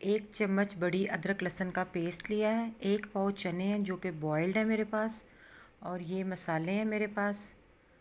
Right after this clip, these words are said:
और तीन चार हरी मिर्चें मैंने ली हैं और सूखी मेथी मुझे चाहिए होगी इसमें। और ये लेफ़्ट ओवर चिकन जो मैंने स्टीम बनाया था, थोड़ा सा मेरे पास पड़ा है, यही मैं इसमें इस्तेमाल कर लूँगी। अगर आपने कच्चा चिकन डालना है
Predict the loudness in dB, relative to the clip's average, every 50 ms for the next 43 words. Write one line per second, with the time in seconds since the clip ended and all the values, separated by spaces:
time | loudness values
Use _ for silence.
0 | _ _ _ _ -12 -10 -8 -6 -6 -6 -8 -8 -4 0 0 0 0 2 2 2
1 | 2 2 2 2 0 0 0 -2 -2 -2 -4 -4 -2 -2 0 0 0 0 0 0
2 | 0 -2 -2 -2 -4 -6 -8 -12 -20 -20 -20 -20 -20 -20 -20 -20 -20 -20 _ _
3 | _ _ _ _ _ -12 -8 -6 -6 -6 -6 -8 -8 -10 -8 -4 -2 2 2 2
4 | 2 0 -4 -4 -4 -2 -2 -4 -6 -10 -18 -16 -8 -6 -4 -2 -2 -2 0 2
5 | 4 4 6 6 4 4 4 2 2 0 0 0 -2 -4 -4 -4 -4 -4 -8 -12
6 | -18 -20 -20 -20 -16 -8 -4 -2 2 2 4 4 4 2 2 2 0 0 2 2
7 | 0 0 -2 -4 -2 0 0 2 2 2 4 4 2 2 0 0 0 2 4 4
8 | 4 4 4 4 2 0 0 -2 -2 0 2 2 2 0 0 0 0 0 -2 0
9 | -2 -2 -2 -2 -2 -2 0 0 0 2 2 2 2 4 4 4 4 2 0 -4
10 | -4 -6 -6 -6 -6 -6 -4 -2 0 0 0 0 -2 -4 -2 -2 -2 0 0 0
11 | 0 2 2 2 2 0 -4 -4 -4 -4 -2 0 0 0 0 0 -2 0 0 2
12 | 2 2 2 2 2 0 0 -2